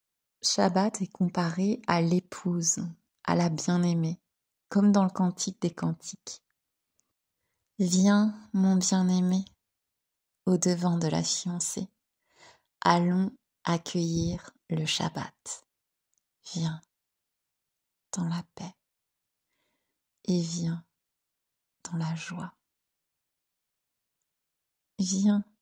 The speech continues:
ma fiancée, viens. <laughs> Ma fiancée. <laughs> Hmm. Donc, c'est une lune de miel éternelle.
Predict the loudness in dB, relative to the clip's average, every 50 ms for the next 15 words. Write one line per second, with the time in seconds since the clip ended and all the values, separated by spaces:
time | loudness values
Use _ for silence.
0 | _ _ _ 0 2 2 2 2 0 0 0 0 0 0 -2 -2 -4 -2 2 2
1 | 2 2 0 2 2 2 2 2 -2 -8 _ _ _ _ _ _ _ _ _ _
2 | -12 -12 -10 -10 -12 -16 _ _ _ _ -18 -16 -16 -16 -16 -18 _ _ _ _
3 | 2 4 4 6 4 4 2 2 2 4 6 6 4 4 2 -2 -2 -2 -2 -2
4 | -4 -10 _ _ _ _ _ _ _ _ _ _ _ _ _ _ _ -12 -12 -12
5 | -12 -4 -4 -4 -4 -4 -8 _ _ _ _ _ _ -6 -6 -6 -6 -12 -18 -20
6 | -20 -20 -20 _ _ _ _ _ _ _ _ _ _ _ _ _ _ _ _ _
7 | _ _ _ _ _ _ _ _ _ _ _ _ _ _ _ _ _ -4 -2 0
8 | 0 0 0 -2 -4 -4 -4 -4 -4 -4 -6 -10 _ _ _ _ _ _ _ _
9 | _ _ _ _ _ _ _ _ _ _ _ _ _ _ _ _ _ _ _ _
10 | 2 2 2 4 4 2 2 2 2 2 4 4 4 4 6 6 6 6 6 6
11 | 6 6 6 6 6 6 6 6 6 6 6 6 4 2 2 2 2 2 2 2
12 | 0 0 2 2 2 2 2 0 0 0 0 -2 -4 -6